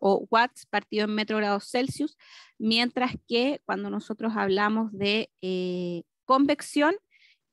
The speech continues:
eso se divide en metro cuadrado,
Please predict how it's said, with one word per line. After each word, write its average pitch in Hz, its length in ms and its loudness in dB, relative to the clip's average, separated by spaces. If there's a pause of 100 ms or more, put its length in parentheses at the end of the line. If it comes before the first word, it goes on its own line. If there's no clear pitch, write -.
eso 254 400 2
se - 180 -2
divide 214 480 4
en 190 180 -2
metro 240 320 0
cuadrado, 220 480 -2